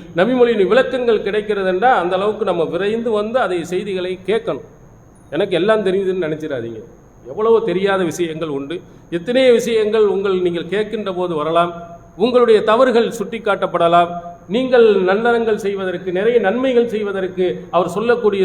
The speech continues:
சில அறிவுரைகள் உங்களுக்கு பயன்படலாம், எத்தனையோ இருக்கிறது. அதனால இந்த கல்வியை தேடுவதில் அலட்சியம் இருந்துவிடக்கூடாது, நாம் படித்தன்னு இருக்கக்கூடாது.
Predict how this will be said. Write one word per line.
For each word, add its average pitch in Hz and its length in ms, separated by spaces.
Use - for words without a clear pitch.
சில 175 100
அறிவுரைகள் 208 560
உங்களுக்கு 165 320
பயன்படலாம், 165 600
எத்தனையோ 247 400
இருக்கிறது. 165 360
அதனால 185 280
இந்த 208 180
கல்வியை 262 500
தேடுவதில் 233 600
அலட்சியம் 233 580
இருந்துவிடக்கூடாது, 156 760
நாம் 143 160
படித்தன்னு 180 480
இருக்கக்கூடாது. 131 480